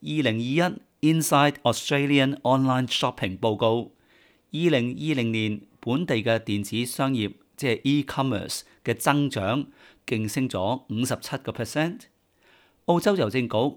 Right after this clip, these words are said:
屬下嘅郵包及快遞部門總經理 Ben France 指出，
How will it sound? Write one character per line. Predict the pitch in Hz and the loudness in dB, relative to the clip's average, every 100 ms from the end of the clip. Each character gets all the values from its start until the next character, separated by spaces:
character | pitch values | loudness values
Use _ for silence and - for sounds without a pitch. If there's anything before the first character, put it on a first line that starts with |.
| - | -8
屬 | - 131 - | -4 -4 -2
下 | 117 | -4
嘅 | 113 120 123 - - | 0 2 0 -2 -6
郵 | 110 101 | -4 -4
包 | 107 156 160 | 0 2 0
及 | - 117 - | -2 -8 -6
快 | - 117 117 | -2 0 0
遞 | 104 104 | -2 -4
部 | 104 104 | -4 -4
門 | 101 92 | -4 -6
總 | 90 98 117 | -6 -6 -4
經 | 135 139 | -2 -2
理 | 120 98 113 - _ _ | -2 -2 -4 -8 _ _
Ben | 123 120 131 | 2 2 2
France | - - 143 131 135 - 90 | -4 0 4 4 2 -4 -6
指 | 104 | -6
出， | 107 135 | -4 -4